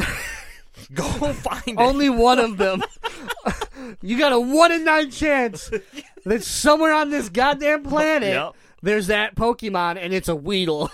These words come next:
Speaker 1: <laughs>
Speaker 2: Yep.
Speaker 1: It's not the Pokemon you want. It's always a Weedle
Speaker 2: Yep.
Speaker 1: or a Pidgey.
Speaker 2: I will say this, though, like, every time I log on to my game at my house, like, I'll have two or three of them that pop up on that little,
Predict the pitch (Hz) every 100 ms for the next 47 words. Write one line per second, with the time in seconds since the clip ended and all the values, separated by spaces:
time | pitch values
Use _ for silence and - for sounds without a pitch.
0 | - - 127 143 - 277 - 220 190 220
1 | 226 202 190 262 240 208 220 220 226 240
2 | 233 233 190 165 - - 208 208 - 233
3 | 220 226 220 202 196 180 196 202 139 101
4 | - _ _ _ _ - 190 180 170 160
5 | 135 98 - - _ _ 135 226 285 202
6 | 151 156 - 135 123 120 117 - - -
7 | - - - - - - - - 147 196
8 | 214 233 190 151 143 147 151 135 143 143
9 | 147 120 117 123 123 110 101 120 123 -
10 | - - - _ _ 131 139 139 131 160
11 | - - 190 175 147 - 139 147 151 135
12 | - 139 135 143 143 127 120 120 120